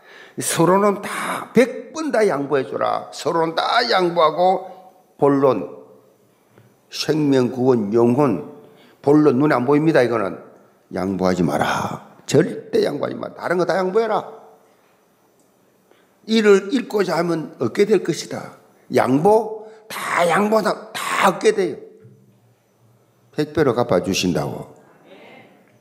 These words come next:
이런 상황은요, 비단 새롭게 예수 믿는 사람에게서뿐만 아니라 정말 성경대로 복음을 전하려고 하면 전도자에게 이런 일이 일어납니다.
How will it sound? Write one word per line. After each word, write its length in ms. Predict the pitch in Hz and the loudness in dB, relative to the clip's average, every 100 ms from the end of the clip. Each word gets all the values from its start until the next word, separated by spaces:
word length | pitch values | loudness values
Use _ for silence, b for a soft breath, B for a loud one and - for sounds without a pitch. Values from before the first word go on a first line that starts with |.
| _ B B B B B B B B B - | _ B B B B B B B B B 2
이런 320 | 180 202 202 | 4 6 2
상황은요, 880 | 202 117 127 147 143 131 113 104 - | -2 0 2 2 0 0 -2 -6 -4
비단 360 | 151 143 123 | 0 0 -2
새롭게 540 | 110 165 170 - 139 110 | -4 -2 -2 -2 0 0
예수 200 | 110 147 | 0 -2
믿는 260 | 143 139 | 0 0
사람에게서뿐만 1040 | 120 113 120 131 127 123 - 101 127 120 98 | 0 0 0 0 -2 -2 -4 -4 -2 0 0
아니라 680 | 107 143 139 110 - - B B B | -2 0 2 0 -4 -12 B B B
정말 480 | - 135 165 190 247 | -4 -2 0 0 0
성경대로 880 | - 170 185 196 220 214 214 202 175 | -2 -2 0 2 2 2 2 2 0
복음을 500 | 143 180 175 170 165 | 0 2 4 2 0
전하려고 560 | 131 127 135 127 120 110 | -2 0 2 2 0 0
하면 800 | 98 120 190 160 185 220 - - B B B B | -2 0 2 4 2 -2 -10 -20 B B B B
전도자에게 1120 | 117 117 135 131 117 110 104 120 123 120 - | -4 -2 0 0 2 0 0 0 0 -2 -4
이런 180 | 131 127 | 0 2
일이 100 | 117 | 2
일어납니다. 600 | 110 98 82 82 - - | 0 -2 -2 -8 -14 -20